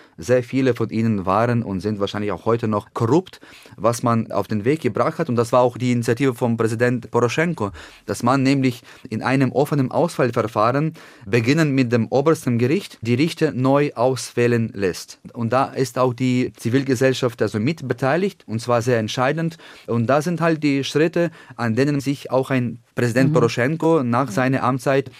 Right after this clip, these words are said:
Speaker 1: messen lassen sollte, ja,
Speaker 2: Mhm.
Speaker 1: was er getan hat, damit diese Korruption, die fast jeden betrifft, endlich und zwar so schnell wie möglich verschwindet aus
Speaker 2: Also
Speaker 1: dem
Speaker 2: man
Speaker 1: Alltag.
Speaker 2: hört, da kommt noch ein ganzes Stück Arbeit auf die Ukraine zu.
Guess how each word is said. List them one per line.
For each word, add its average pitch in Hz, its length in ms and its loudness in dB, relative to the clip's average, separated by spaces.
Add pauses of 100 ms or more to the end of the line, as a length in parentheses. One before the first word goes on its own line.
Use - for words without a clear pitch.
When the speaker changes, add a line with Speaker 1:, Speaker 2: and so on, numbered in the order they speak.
(260)
Speaker 1:
messen 151 420 -2
lassen 98 480 -4
sollte, 87 340 -2
ja, 101 140 0
Speaker 2:
Mhm. 87 80 -4
Speaker 1:
was 131 260 -2 (120)
er 110 200 0
getan 123 400 -4
hat, 185 220 -6 (340)
damit 120 460 -2
diese 123 200 0
Korruption, 120 640 -2
die 95 220 -4
fast - 260 -6
jeden 120 300 0
betrifft, 147 440 -2 (300)
endlich 117 540 -2
und 107 440 -4
zwar 101 280 -2
so 107 100 -2
schnell 113 240 -2
wie 110 80 0
möglich 113 440 0
verschwindet 113 460 -2 (160)
aus 90 100 -4
Speaker 2:
Also 214 140 2
Speaker 1:
dem 226 40 2
Speaker 2:
man 220 140 4
Speaker 1:
Alltag. 196 80 4
Speaker 2:
hört, 233 180 0
da 196 80 0
kommt 247 260 2
noch 196 120 2
ein 185 200 0
ganzes 196 300 -2
Stück - 240 -8
Arbeit 180 320 0
auf 185 160 -2
die - 140 -6
Ukraine 190 480 -2
zu. 240 300 -4